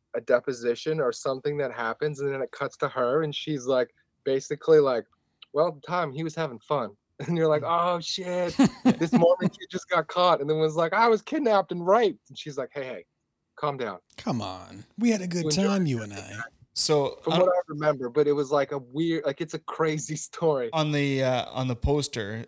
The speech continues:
Speaker 3: so it has Tabloid, the, uh, the, uh, title, and then underneath it says,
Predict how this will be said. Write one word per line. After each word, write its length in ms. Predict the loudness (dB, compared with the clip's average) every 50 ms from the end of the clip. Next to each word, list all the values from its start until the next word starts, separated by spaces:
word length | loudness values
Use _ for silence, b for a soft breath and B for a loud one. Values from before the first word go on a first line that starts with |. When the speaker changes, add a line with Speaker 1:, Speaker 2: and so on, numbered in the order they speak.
| _ _ -8
Speaker 3:
so 180 | -4 -2 -2 0
it 60 | 0
has 180 | 0 0 -2 -2
Tabloid, 600 | -2 0 0 0 0 0 -2 -4 -6 -6 -8 -8
the, 340 | -8 -8 -8 -6 -6 -6 -6
uh, 240 | -8 -8 -10 -14 -16 -18 _ _ _ _ _ _ _ _ _ _ _ _ _
the, 460 | -12 -12 -10 -10 -10 -10 -10 -10 -10 -12
uh, 120 | -12 -14 -16 -18 -20 -20 _ _
title, 460 | -8 -6 -6 -6 -6 -8 -12 -12 -14 _ _
and 120 | -8 -6
then 120 | -6 -4 -4
underneath 420 | -2 -2 -2 0 0 -2 -2 -4 -4
it 80 | -4
says, 280 | -2 -2 -2 -4 -4